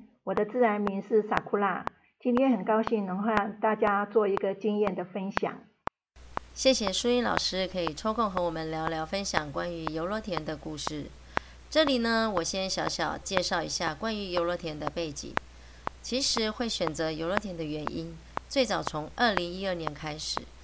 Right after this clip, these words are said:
Speaker 2: 荒野新竹分会与南浦社区合作契作一块休耕的水稻田，这也开始了友善耕种的第一步。除了继续原先南浦社区的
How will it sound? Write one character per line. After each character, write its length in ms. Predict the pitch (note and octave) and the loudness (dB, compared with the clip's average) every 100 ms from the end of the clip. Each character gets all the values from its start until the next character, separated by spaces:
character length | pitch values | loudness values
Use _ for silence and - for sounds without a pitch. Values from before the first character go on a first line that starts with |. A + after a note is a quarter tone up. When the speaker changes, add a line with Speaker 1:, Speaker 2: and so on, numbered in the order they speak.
| - - - | -18 -10 -2
Speaker 2:
荒 120 | C#4 | 0
野 160 | C#4+ F#3 | 0 -2
新 160 | - | -2
竹 160 | G3 E3 | -2 -2
分 280 | D3+ F3+ F3 | -2 -2 -2
会 340 | G3+ F3+ D3+ - | -2 -2 -4 -6
与 160 | D#3 - | -4 -4
南 160 | D3+ D#3+ | -2 -4
浦 160 | F#3 | -4
社 240 | D3 - E3+ | -4 -2 -2
区 260 | - E3+ | -4 -6
合 220 | E3 C#3 D3 | -2 -2 -2
作 180 | E3+ | -4
契 200 | D#3+ - | -4 -4
作 260 | E3 - D#3+ | -6 -4 -6
一 80 | - | -6
块 280 | D3 G#3+ F3 | -6 -4 -4
休 260 | - A#3 | -2 -2
耕 260 | A3+ A3+ A3+ | -2 -2 -2
的 160 | G#3 D#3 | -4 -4
水 160 | - | -4
稻 200 | - E3 | -2 -2
田， 240 | C#3+ C#3+ - - - - - - - - - | -2 -8 -10 -10 -12 -18 -18 -12 -12 -10 2
这 160 | C4+ | 4
也 120 | G#3 | 4
开 240 | D#3+ - G#3+ | 2 0 0
始 200 | - D#3+ | 0 0
了 120 | D#3 | -2
友 220 | C#3+ D3+ | -2 -4
善 260 | - A3+ G3 | -2 0 0
耕 180 | F#3+ G#3 | -2 -4
种 180 | G3+ G3+ | -2 0
的 140 | D#3 | -2
第 260 | - D#3+ D#3+ | -2 -4 -4
一 60 | |
步。 240 | D#3 F3 D#3 - - - - - - | -2 -2 -4 -8 -18 -6 -6 -6 -12
除 220 | - G#3 | -4 2
了 180 | A#3+ G3 | 4 2
继 220 | - A3+ | 0 -4
续 140 | G#3+ A#3 | -2 -2
原 180 | F3+ E3+ | 0 0
先 320 | F#3 F#3+ F#3+ E3+ | 0 0 -2 -2
南 160 | D#3+ | -6
浦 180 | G3 F3 | -6 -4
社 180 | - F#3 | -2 -2
区 220 | E3+ F3+ | -4 -8
的 160 | D#3+ | -6